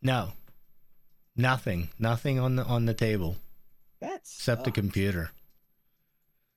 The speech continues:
Speaker 2: That sucks.
Speaker 1: So it was interesting, but fortunately I got through it. And I don't
Speaker 2: How long
Speaker 1: know.
Speaker 2: did it take you to take the test?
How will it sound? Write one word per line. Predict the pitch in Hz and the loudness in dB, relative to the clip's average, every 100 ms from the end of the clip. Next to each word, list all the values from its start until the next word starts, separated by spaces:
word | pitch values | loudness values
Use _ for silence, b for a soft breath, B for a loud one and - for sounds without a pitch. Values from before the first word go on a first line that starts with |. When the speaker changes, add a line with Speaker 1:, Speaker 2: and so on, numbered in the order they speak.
| - _ _ - | -20 _ _ -16
Speaker 2:
That | 117 123 185 214 220 | -8 -6 -6 -8 -12
sucks. | - - - 95 - - _ - _ _ _ _ _ _ _ _ _ | -20 -20 -20 -18 -16 -18 _ -20 _ _ _ _ _ _ _ _ _
Speaker 1:
So | 117 | 2
it | 139 180 | 4 2
was | 160 | 4
interesting, | 185 175 147 - 104 101 101 - | 2 4 2 2 2 2 0 -2
but | 107 104 - - | -2 -2 -4 -2
fortunately | 131 117 - 117 107 | 0 2 2 2 2
I | 104 98 - - - - - - - _ - _ _ | 2 0 -4 -10 -18 -20 -20 -20 -20 _ -20 _ _
got | 113 - | -2 0
through | 98 92 | 0 2
it. | 90 - | 0 -2
And | 82 80 - | -2 -4 -4
I | 110 | 4
don't | 101 | 8
Speaker 2:
How | |
long | 175 165 | 10 10
Speaker 1:
know. | 156 | 8
Speaker 2:
did | 143 | 6
it | |
take | 156 | 4
you | 151 | 4
to | |
take | 147 147 | 2 0
the | 143 | 0
test? | 170 165 | -2 -2